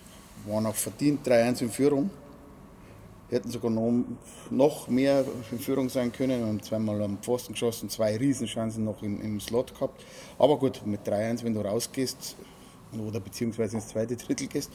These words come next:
muss man cleverer spielen. Und, äh, das haben wir nicht gemacht. Wir, wir wollten zu sehr nach vorne spielen. Wir haben ein bisschen unser, unser,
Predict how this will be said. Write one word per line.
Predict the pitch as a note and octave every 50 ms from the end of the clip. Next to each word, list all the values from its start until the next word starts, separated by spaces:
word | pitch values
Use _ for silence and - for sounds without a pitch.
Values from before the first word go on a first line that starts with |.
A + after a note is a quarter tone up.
| - - - - - - - - - - - - - - - - - - -
muss | - - D3 D3 C3
man | C#3+ C#3
cleverer | C3 A2+ A#2+ B2 A2+ B2 A2+ A2
spielen. | G2+ - - G2+ G2 F#2+ F#2
Und, | F2+ F2+ F2+ F2 -
äh, | G2 F#2+ G2 G2 F#2+ F#2
das | G2+ F#2+ -
haben | G#2 A2
wir | A2+ A2
nicht | A#2 B2+ C3 - -
gemacht. | - B2 A#2+ B2 C3 - - - - - - - -
Wir, | G#2 G2+ G2+ G2+ G2+ G2+ G2+ G2+ G2+ G2+ F#2+ - - - - - - - - - - - - - - - - - - - - - - - - - - - - - - - - - - - - - G#2 G2+ G2+ G#2 G2+
wir | G2+ G2+ G2 F#2+ F#2+
wollten | F#2+ G#2 G#2 - - A2 G2
zu | - - B2 A#2
sehr | A2 A#2+ A#2
nach | A2+ A2 G#2 G#2
vorne | - - - G#2+ A2 A#2 B2 A2
spielen. | - - - - C3 C3+ C3+ B2
Wir | A2+ G#2 G#2
haben | G#2+ G#2+ A2
ein | G#2+
bisschen | G#2 A2+ G#2+ G#2+ A2
unser, | A2 A2 G#2 A2 G#2
unser, | G#2 G#2+ G#2 G#2 G#2+ G#2 G2+ G2+